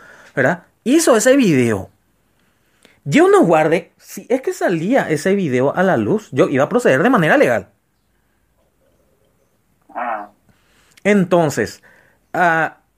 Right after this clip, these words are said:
Speaker 1: eh, ahí para, para, para dejar nomás en claro que, ah, la, esta chica en cuestión no, es que el,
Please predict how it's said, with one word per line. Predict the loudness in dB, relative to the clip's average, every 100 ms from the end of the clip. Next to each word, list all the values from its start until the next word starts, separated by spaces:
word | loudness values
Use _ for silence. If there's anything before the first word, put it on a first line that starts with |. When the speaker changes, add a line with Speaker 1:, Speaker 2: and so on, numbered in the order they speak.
| -8
Speaker 1:
eh, | -4 -4 -2 -4 -6 -8
ahí | -4 -4 -2
para, | 0 0 -2 -4
para, | -2 0 -2 -2
para | -2 0 0 -2
dejar | -2 -2
nomás | -2 -2 -4
en | -4
claro | -2 -2 -2
que, | -2 -2 0 -2 -2 -4 -6 -10 -6
ah, | -2 -2 -2
la, | -2 -2 -2 -4 -6
esta | -6 -4 -2
chica | -2 -4
en | -4
cuestión | -6 -4 -6 -6
no, | -6
es | -6
que | -4 -4 -4 -10 -20 _ _
el, | -4 0 0 0